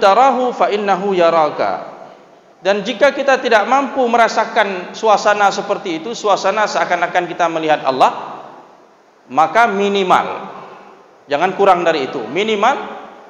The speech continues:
kita merasakan bahwa Allah melihat kita. Harus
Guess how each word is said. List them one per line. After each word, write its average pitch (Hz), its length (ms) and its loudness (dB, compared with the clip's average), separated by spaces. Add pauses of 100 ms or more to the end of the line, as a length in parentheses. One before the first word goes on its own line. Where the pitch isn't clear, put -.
(300)
kita 196 240 2
merasakan 180 640 0
bahwa 151 320 2 (400)
Allah 143 400 0
melihat 131 480 -8
kita. 82 320 -14 (3750)
Harus 170 240 0